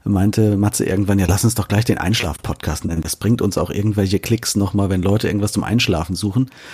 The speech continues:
dann stoßen sie auch auf unseren Podcast.“ Und, äh, ja, ja gut, mach mal. Und dann ist der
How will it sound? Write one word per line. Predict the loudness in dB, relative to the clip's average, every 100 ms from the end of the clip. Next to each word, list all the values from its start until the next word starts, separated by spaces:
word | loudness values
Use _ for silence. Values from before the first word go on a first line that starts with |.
| -16 -4
dann | -2
stoßen | 0 2 2
sie | 2
auch | 2 2
auf | 0
unseren | 0 -2
Podcast.“ | -2 -4 -4 -6 -8 -16 -20 _ -8
Und, | -6 -6
äh, | -8 -8 -6
ja, | -6 -6
ja | -6 -4
gut, | -4 -6 -6
mach | -4 -2
mal. | -4 -6 -10 -16 -12 -10 -10 -6
Und | -2
dann | 0 0
ist | 0
der | 0 0 -2